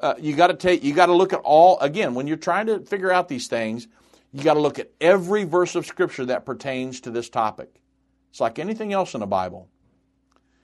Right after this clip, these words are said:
Now, number two, the Antichrist is gonna implement a system of economic control,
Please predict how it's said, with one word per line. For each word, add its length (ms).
Now, 420
number 240
two, 520
the 200
Antichrist 420
is 40
gonna 140
implement 380
a 60
system 340
of 120
economic 560
control, 600